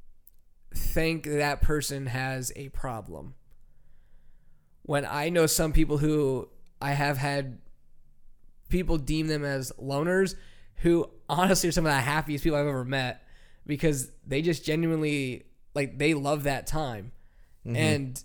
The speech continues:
Speaker 1: it could be something where they love spending time with other people, but when they're alone, they just genuinely enjoy it so much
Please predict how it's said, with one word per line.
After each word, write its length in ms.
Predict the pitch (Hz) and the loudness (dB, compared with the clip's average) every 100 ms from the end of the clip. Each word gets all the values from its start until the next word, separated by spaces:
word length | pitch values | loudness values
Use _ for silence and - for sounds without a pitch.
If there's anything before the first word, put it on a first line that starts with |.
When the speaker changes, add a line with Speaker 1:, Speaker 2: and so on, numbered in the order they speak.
| - | -4
Speaker 1:
it 200 | 160 156 | -4 -2
could 200 | - - | 0 0
be 100 | 175 | 2
something 380 | 165 160 147 151 | 0 0 -2 0
where 480 | 151 151 143 135 - - - - - - - | 2 2 2 -2 -8 -20 -20 -20 -20 -20 2
they 160 | 156 | 6
love 240 | 190 185 175 | 8 6 6
spending 260 | 175 175 | 4 4
time 220 | 139 147 175 | 4 4 4
with 100 | 143 | 2
other 160 | 131 | 2
people, 440 | 123 120 - 123 - - - - - - - | -2 -4 -6 -10 -12 -20 -20 -20 -20 -20 -14
but 600 | 139 160 165 143 - - - - - - - - - | 4 6 8 4 -2 -10 -10 -20 -20 -20 -20 -20 -6
when 180 | 151 160 | 0 4
they're 160 | 180 | 4
alone, 720 | 165 135 147 160 143 135 131 127 - - - - - - - | 4 2 0 0 -2 -4 -8 -10 -16 -20 -18 -18 -20 -20 -12
they 640 | - 139 160 151 147 127 - - | -2 0 2 2 0 -4 -12 -12
just 260 | 139 175 - | 0 0 2
genuinely 420 | 156 175 175 165 | 0 2 2 0
enjoy 360 | 147 135 135 156 | -2 0 2 4
it 160 | 151 | 2
so 200 | - 160 | 0 -2
much 440 | 139 131 175 - | -2 -2 -4 -6